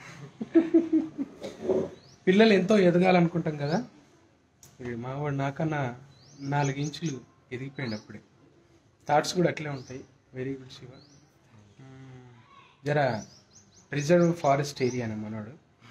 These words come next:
<laughs> చేస్తుంటాడు చిన్న చిన్న వీడియోలు. వాడు వానికి ఒక సొంత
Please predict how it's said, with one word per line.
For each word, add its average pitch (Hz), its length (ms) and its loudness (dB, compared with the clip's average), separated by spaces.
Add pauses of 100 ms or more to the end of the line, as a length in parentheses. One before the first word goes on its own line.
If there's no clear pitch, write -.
<laughs> - 3250 -2
చేస్తుంటాడు 175 400 2
చిన్న 160 200 -2
చిన్న 170 240 0
వీడియోలు. 143 840 -4
వాడు 147 380 0
వానికి 143 400 -4
ఒక 139 340 -4
సొంత 131 220 -14